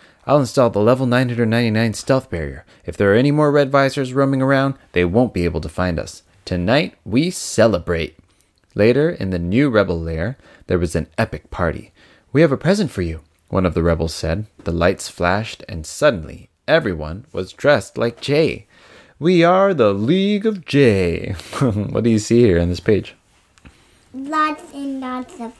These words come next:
Speaker 2: J.
Speaker 1: They all look like him.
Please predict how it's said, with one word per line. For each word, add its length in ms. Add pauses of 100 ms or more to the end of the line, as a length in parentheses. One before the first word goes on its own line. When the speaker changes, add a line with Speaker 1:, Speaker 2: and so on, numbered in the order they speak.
Speaker 2:
J. 500 (260)
Speaker 1:
They 220
all 360
look 360
like 220
him. 580